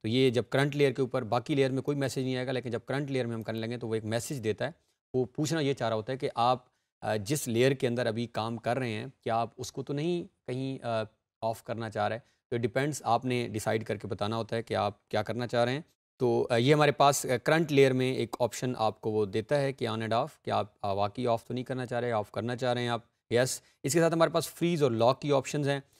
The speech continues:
जो लेयर हम फ्रीज या लॉक कर देंगे उसके अंदर एडिटिंग नहीं हो सकती। ये बाज़ औक़ात हम, अ, सिस्टम की, हम कहीं प्रोजेक्ट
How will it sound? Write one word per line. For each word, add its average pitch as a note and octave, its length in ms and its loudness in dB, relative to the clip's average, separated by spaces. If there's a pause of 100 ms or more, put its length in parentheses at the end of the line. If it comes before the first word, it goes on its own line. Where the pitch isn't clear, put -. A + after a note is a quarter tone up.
(220)
जो C3+ 160 4
लेयर D3 280 8
हम C3 100 0
फ्रीज C#3+ 400 -2
या B2+ 60 4
लॉक A2+ 380 2
कर C#3 120 2
देंगे B2+ 340 -2
उसके B2+ 320 -6
अंदर B2 280 -4
एडिटिंग C3 360 2
नहीं A2+ 220 -2
हो G#2 100 -4
सकती। G2+ 400 -8 (300)
ये B2 60 2
बाज़ B2 220 4
औक़ात - 640 0
हम, A#2 200 -4
अ, G#2 280 0
सिस्टम B2+ 440 -2
की, A#2+ 280 -6
हम A2 160 -4
कहीं A#2 220 -6
प्रोजेक्ट A#2 380 -2